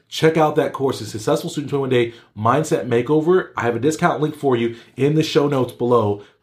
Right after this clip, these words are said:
Please check that out. Believe in yourself, guys. You all can dominate. You all can be great.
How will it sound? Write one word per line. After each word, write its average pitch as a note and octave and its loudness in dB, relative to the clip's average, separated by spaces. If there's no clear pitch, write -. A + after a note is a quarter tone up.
Please D#3 0
check - -2
that A#2 0
out. F2+ -6
Believe B2 2
in C#3 2
yourself, G#2+ -4
guys. F#2 -8
You B2 -4
all B2 4
can G#2+ -4
dominate. F#2 -6
You G#2 -10
all C3 2
can A#2 -8
be A2 -4
great. G2+ -4